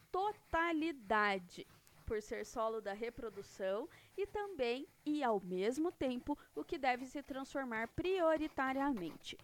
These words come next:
A teoria não exclui aqui a transformação. Uma outra coisa que a professora coloca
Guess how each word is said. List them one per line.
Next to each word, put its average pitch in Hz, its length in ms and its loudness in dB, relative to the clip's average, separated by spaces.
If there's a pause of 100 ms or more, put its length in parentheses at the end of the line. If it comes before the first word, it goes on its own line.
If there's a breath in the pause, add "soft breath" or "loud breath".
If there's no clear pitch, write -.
(180 loud breath)
A - 140 -2
teoria 208 680 -2 (240 loud breath)
não 302 300 -2
exclui 277 500 -4
aqui 302 420 -2 (320)
a 311 140 2
transformação. 311 1400 -4 (380 loud breath)
Uma 247 300 -2
outra 403 320 0
coisa 254 300 -4
que 240 100 -12
a 220 40 -8
professora 202 520 -12
coloca 247 720 2